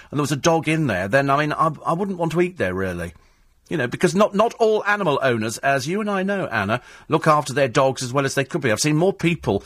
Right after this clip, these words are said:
prosecuted over, there was a, a couple a short while ago, proclaimed themselves to be animal lovers, and they had, I think, over sixty dogs that had to be taken into care because they were so, s-, in such terrible states, they were just barely living.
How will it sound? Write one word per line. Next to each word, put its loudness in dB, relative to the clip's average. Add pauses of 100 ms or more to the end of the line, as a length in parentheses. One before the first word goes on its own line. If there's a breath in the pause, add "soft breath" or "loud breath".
(220 loud breath)
prosecuted 0
over, 2
there -4
was -2
a, -4
a -8
couple 0
a 0
short 0
while 4
ago, -6 (220 loud breath)
proclaimed 0
themselves 0
to -8
be -8
animal 0
lovers, -2
and -6
they -4
had, 0
I 0
think, -6
over 0
sixty -2
dogs 2 (280 loud breath)
that 0
had -2
to -8
be 0
taken 0
into -4
care 0
because -6
they 0
were 0
so, 2 (440 soft breath)
s-, -6
in -6
such -4
terrible 2
states, 0
they -2
were -2
just -8
barely 2
living. -4